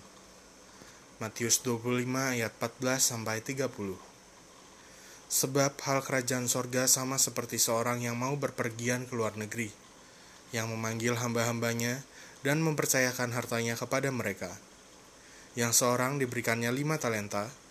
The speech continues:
yang seorang lagi dua, dan yang seorang lain lagi satu. Masing-masing menurut kesanggupannya.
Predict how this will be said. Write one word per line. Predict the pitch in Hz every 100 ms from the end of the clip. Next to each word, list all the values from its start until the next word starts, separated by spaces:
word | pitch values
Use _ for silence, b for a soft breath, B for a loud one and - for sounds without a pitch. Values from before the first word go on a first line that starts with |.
| B B -
yang | 117
seorang | 110 117 113 117
lagi | 117 117 120
dua, | 123 123 127 151 - - 131
dan | 131
yang | 139 135
seorang | 135 147 143 147 151
lain | 165 175
lagi | 127 110 107
satu. | 104 - 98 90 - - - - - B B B B B -
Masing-masing | 131 - 160 160 180 180
menurut | 160 131 131 139
kesanggupannya. | - 123 117 110 104 107 101